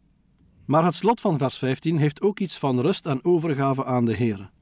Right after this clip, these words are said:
Over belangrijke hoofdpunten is er eenheid onder de gelovigen, maar over ondergeschikte dingen kan verschillend worden gedacht. Dat kan aan de Heere worden overgelaten.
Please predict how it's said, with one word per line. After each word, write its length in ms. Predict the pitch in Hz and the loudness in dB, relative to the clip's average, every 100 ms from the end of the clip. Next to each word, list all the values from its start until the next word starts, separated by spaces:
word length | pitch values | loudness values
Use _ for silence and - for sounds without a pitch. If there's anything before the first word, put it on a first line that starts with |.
| _ _ - | _ _ -2
Over 260 | 151 156 | 0 2
belangrijke 440 | 143 147 202 180 131 | 2 2 2 0 -2
hoofdpunten 760 | 117 180 - - 165 151 147 - | 0 -2 -2 -4 -2 -2 -4 -4
is 200 | 165 - | -4 -2
er 120 | 131 | -4
eenheid 540 | - 175 165 147 - - | 0 2 2 0 -2 -4
onder 280 | 151 139 120 | -2 0 0
de 100 | 117 | -2
gelovigen, 540 | 120 113 104 - - - _ _ | 0 0 -2 -8 -16 -18 _ _
maar 140 | 135 | 0
over 200 | 151 143 | 2 2
ondergeschikte 680 | 147 220 208 135 - 120 - | 0 0 0 -2 -4 -6 -6
dingen 280 | 101 104 156 - | -8 -6 -8 -6
kan 220 | - 180 | -2 0
verschillend 460 | 151 - 147 143 - | 0 -2 0 0 -2
worden 300 | 127 117 117 | -4 -2 -4
gedacht. 420 | 113 107 - - _ _ _ _ _ _ _ _ - | -4 -8 -10 -16 _ _ _ _ _ _ _ _ -4
Dat 160 | 156 | -2
kan 240 | - 220 196 | 2 2 2
aan 120 | 151 | 2
de 80 | 135 | 2
Heere 280 | 143 147 131 | 2 2 2
worden 280 | 127 120 - | 0 -2 0
overgelaten. 720 | 160 123 107 104 92 - | 0 0 -6 -8 -10 -18